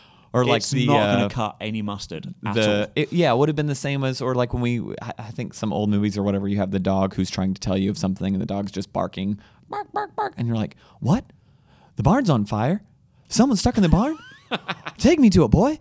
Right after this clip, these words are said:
Speaker 1: Come
Speaker 2: Yep.
Speaker 1: on, boy. Oh, oh no." Uh, "Old, old McCranky is in there.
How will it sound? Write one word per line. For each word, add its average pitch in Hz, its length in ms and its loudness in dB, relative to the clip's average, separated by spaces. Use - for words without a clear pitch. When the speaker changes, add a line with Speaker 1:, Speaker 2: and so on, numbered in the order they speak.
Speaker 1:
Come 311 160 4
Speaker 2:
Yep. 392 80 4
Speaker 1:
on, 220 80 6
boy. 302 260 6
Oh, 254 200 2
oh 330 240 4
no." 302 400 2
Uh, 131 360 2
"Old, 302 300 2
old 277 200 2
McCranky 302 560 2
is 127 120 4
in 143 120 2
there. 180 300 2